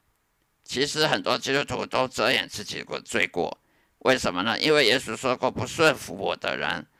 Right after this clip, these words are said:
或不，呃，不跟随我脚步的人，我的天父并不认识他。如果生活习惯还是没有改变，还是继续找犯罪的借口，呃，犯罪得罪神，那就是个自欺欺人的想法。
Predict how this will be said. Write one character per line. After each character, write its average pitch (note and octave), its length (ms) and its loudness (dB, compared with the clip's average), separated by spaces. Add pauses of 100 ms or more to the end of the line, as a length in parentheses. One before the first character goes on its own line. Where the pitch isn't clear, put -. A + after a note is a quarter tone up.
(880)
或 D3+ 140 4
不， - 260 -4 (220)
呃， C3 120 0
不 D#3+ 140 0
跟 D#3 240 2
随 G#2 200 0
我 E2+ 180 0
脚 E2 180 0
步 G2+ 200 0
的 F2 180 -2
人， E2+ 180 -2
我 D#2+ 120 -4
的 F2 80 -6
天 A#2+ 260 0
父 A#2+ 160 -6
并 A2 460 0
不 G2 180 -2
认 G#2+ 220 2
识 - 180 -8
他。 E2+ 340 2 (440)
如 D3+ 120 2
果 B2+ 200 2
生 D3+ 200 4
活 C3 120 2
习 - 240 -4
惯 A#2 280 4
还 A2 200 2
是 C3+ 180 -4
没 A2 200 2
有 B2+ 120 2
改 F2+ 220 0
变， B2 320 2 (360)
还 G#2+ 200 2
是 C#3 120 -8
继 C#3+ 160 -4
续 C#3+ 160 -2
找 - 280 -2
犯 A#2+ 320 0
罪 G#2+ 280 0
的 D#2+ 240 -8 (520)
借 D3+ 240 6
口， - 320 -2 (180)
呃， F2+ 140 -2
犯 A#2+ 280 2
罪 A#2+ 160 0
得 F#2+ 220 0
罪 G#2 240 2
神， C2 300 -4
那 D#3+ 200 4
就 C#3+ 200 0
是 - 180 -6
个 F#2 140 -4
自 - 180 -8
欺 A2+ 220 -4
欺 A2 180 -4
人 F#2 160 0
的 D2 80 -2
想 C#2+ 260 -2
法。 - 280 -2